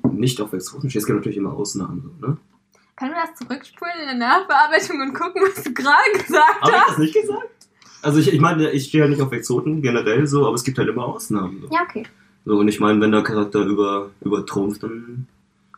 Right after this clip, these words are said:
Speaker 1: ist das halt so. Ich hab halt nur meistens, das ist natürlich wahrscheinlich auch so ein bisschen aus meiner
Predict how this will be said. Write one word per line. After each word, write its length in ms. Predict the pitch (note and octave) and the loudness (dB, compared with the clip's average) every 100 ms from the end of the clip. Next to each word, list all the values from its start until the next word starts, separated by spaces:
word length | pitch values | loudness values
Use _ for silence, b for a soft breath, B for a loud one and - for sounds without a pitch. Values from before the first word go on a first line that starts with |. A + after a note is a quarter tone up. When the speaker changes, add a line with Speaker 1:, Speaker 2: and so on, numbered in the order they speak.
| _ _ _ _ _ _ _ _ _ _ | _ _ _ _ _ _ _ _ _ _
Speaker 1:
ist 140 | - - | -16 -14
das 160 | - | -14
halt 120 | - - | -16 -20
so. 120 | - - | -20 -8
Ich 200 | B2 D3+ | 0 2
hab 100 | D3+ | 6
halt 160 | C#3+ C3+ | 6 8
nur 120 | C3+ | 8
meistens, 300 | C3 C3 C3 | 6 4 2
das 120 | A2+ | 0
ist 100 | A#2 | 0
natürlich 260 | A#2+ B2 A2 | 2 2 2
wahrscheinlich 340 | G#2+ A2+ G2+ | 2 2 2
auch 100 | G2 | 0
so 180 | G#2+ G2 | 2 2
ein 80 | F#2+ | 0
bisschen 220 | - G#2 | -4 -4
aus 160 | G2+ | -2
meiner 460 | G#2 G2 G2 F#2+ F#2 | -2 0 0 -2 -6